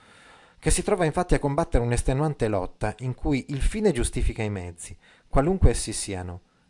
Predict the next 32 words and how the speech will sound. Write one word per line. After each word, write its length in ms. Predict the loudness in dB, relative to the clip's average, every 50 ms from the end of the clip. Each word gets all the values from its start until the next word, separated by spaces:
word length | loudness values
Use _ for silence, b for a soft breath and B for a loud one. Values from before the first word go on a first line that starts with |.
| b _ _
Anche 600 | 0 2 2 2 -2 -4 -8 -12 -12 -12 -12 _
i 100 | _ -12
mezzi 380 | -10 -6 -6 -8 -8 -8 -2 -2
potrebbero 360 | -2 0 0 -2 -4 -2 -2
essere 300 | -2 -2 -2 -4 -4 0
quelli 300 | 0 0 0 0 -4 -6
di, 240 | -8 -8 -8 -8 -10 b b b b b b
dicevamo, 500 | -16 -8 -8 -6 -6 -6 -8 -8 -12 -14
di 220 | -14 -14 -14 -6
delinquere, 640 | -6 -6 -6 -4 -8 4 6 8 8 8 4 0 B B B B B B B
di 140 | B -6 -2
fare 380 | -2 0 0 -2 -2 -6 -6 -4
la 120 | -4 -2
ladra, 440 | -2 -2 -6 -8 -8 -8 -8 -8 -10 -16
ma 180 | -16 -16 -14 -12
il 80 | -12 -10
fine 520 | -10 -8 -6 -6 -6 -6 -8 -12 -16 -18
è 100 | -20 -8
quello 220 | _ -6 0 0 4
buono, 380 | 6 6 6 6 0 -2 -8 b b b b
di 100 | -2 0
sopravvivere. 720 | 0 2 2 2 0 0 -2 -4 -2 -2 -4 -6 -8 -12 -16 b b b b b b b b b b b _ _ _ _ _ _ _ b b b b b b b b b b b
Ecco, 200 | -10 -6 -6 -4
abbiamo 220 | -4 -2 -2 -2
una 120 | 0 6
percezione 460 | 6 6 6 4 -4 -4 -2 -2 -2 -2
complessa 760 | -2 -4 -4 -4 -10 _ _ -2 -2 0 -2 -4 -6 -8 -10
e 80 | -10
contraddittoria 1000 | 0 0 0 0 2 2 2 2 2 0 -2 -12 -14 -8 _ 0 0 0 0 -4 -4
di 140 | -4 -4 -2
Moll 160 | -2 -2 -2
Flanders. 720 | -4 -8 -8 -8 -8 -10 -14 -14 -12 -8 -8 -8 -8 -10